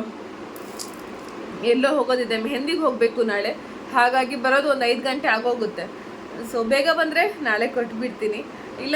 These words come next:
ಅಂದ್ರೆ ನಾಳಿದ್ದು ಕೊಡ್ತೇನೆ ಸೀರೆ. ಹೇಳಿದ್ದೀನಿ ನಮ್ಮ ಹಬ್ಬಕ್ಕೆ ನೀವೂನು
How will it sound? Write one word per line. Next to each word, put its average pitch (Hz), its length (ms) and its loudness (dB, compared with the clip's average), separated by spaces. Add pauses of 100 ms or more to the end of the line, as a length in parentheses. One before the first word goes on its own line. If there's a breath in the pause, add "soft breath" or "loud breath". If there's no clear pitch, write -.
ಅಂದ್ರೆ 330 240 2
ನಾಳಿದ್ದು 226 400 2
ಕೊಡ್ತೇನೆ 190 380 -4 (120)
ಸೀರೆ. 196 200 -2 (400)
ಹೇಳಿದ್ದೀನಿ 277 360 4
ನಮ್ಮ 240 200 2
ಹಬ್ಬಕ್ಕೆ 277 340 -2
ನೀವೂನು 294 400 0